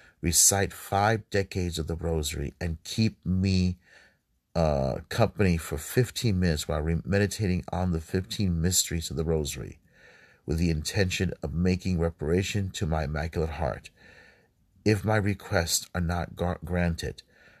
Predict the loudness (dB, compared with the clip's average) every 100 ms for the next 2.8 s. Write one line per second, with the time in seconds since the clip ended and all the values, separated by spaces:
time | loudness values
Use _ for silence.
0 | -10 0 2 4 2 0 -2 -8 _ -4
1 | 2 4 2 0 _ _ _ _ -8 -4
2 | -2 2 2 2 -2 0 -2